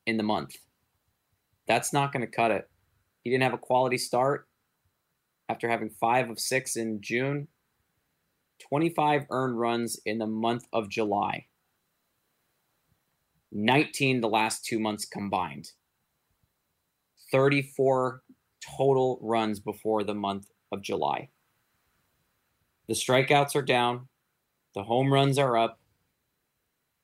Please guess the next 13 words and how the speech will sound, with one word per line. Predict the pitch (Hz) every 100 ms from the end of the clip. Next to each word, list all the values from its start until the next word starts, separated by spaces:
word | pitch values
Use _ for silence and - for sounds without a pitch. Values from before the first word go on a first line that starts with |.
| _ _ -
The | 107
nightmare | 107 110 131 127 127 127
is | 123 110 101
real. | 104 120 120 117 - _ _ _ _ _ _ _ _ _ _ _ _ _ _ _ _ _ _ _ _ _ _ -
Uh, | - - - _ _ _ _
Job, | 139 156 147
I | 113
believe, | 117 113 107
said, | - 120 110 104 98 _ _ - 50
and, | 110 107
and | - 110
no | 113 135
fault, | - 139 135